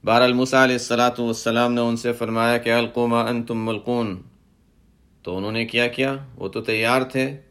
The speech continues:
فَأَلْقَوْا حِبَالَهُمْ وَعِصِيَّهُمْ وَقَالُوا بِعِزَّةِ فِرْعَوْنَ إِنَّا لَنَحْنُ الْغَالِبُونَ، تو انہوں نے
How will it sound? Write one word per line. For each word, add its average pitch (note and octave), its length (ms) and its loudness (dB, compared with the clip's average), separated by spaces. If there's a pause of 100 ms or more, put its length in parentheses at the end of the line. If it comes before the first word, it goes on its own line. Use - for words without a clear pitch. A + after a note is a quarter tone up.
(260)
فَأَلْقَوْا A2 580 -2
حِبَالَهُمْ G#2+ 680 -2
وَعِصِيَّهُمْ G#2 880 -4
وَقَالُوا A2 480 0
بِعِزَّةِ G#2+ 680 -2
فِرْعَوْنَ A2 460 -2 (480)
إِنَّا A#2 340 2
لَنَحْنُ A#2 360 -2
الْغَالِبُونَ، A2 680 0 (1080)
تو - 80 0
انہوں F3+ 260 4
نے E3+ 120 4